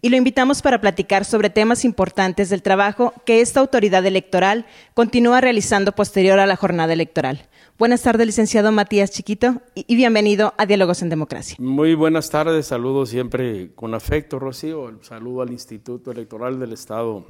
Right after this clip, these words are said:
Speaker 2: de Zacatecas, saludo a su auditorio. Muy buenas tardes.
Speaker 1: Licenciado Matías, para iniciar, nos gustaría que nos platicara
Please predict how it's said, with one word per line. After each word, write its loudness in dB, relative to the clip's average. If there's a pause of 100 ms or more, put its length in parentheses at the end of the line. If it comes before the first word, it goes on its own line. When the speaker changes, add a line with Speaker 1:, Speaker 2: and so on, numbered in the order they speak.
Speaker 2:
de -16
Zacatecas, -4
saludo -4
a -4
su -8
auditorio. -8 (120)
Muy -12
buenas -16
tardes. -20 (680)
Speaker 1:
Licenciado 2
Matías, 0
para 0
iniciar, 2
nos -4
gustaría 2
que 0
nos 0
platicara -2